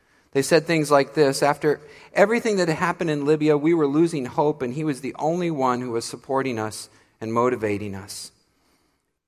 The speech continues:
He chose to come here and help us and risk his life." Smith's own words were then reposted to the church's profile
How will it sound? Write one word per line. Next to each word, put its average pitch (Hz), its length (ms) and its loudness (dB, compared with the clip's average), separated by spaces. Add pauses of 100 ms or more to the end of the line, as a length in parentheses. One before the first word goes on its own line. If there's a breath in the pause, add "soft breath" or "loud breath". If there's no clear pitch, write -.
(120)
He 160 280 -6
chose 143 680 4
to 131 80 -4
come 160 380 0
here 120 280 -4
and 120 100 -6
help 147 320 -2
us 110 260 -2
and 110 140 -6
risk 110 260 -6
his 104 140 -6
life." 107 400 -4 (1300)
Smith's 170 400 0
own 175 240 6
words 135 520 2 (440 soft breath)
were 127 400 0
then 131 320 -2
reposted 156 680 2
to 139 100 -4
the 117 100 -4
church's 135 380 -4
profile 117 760 0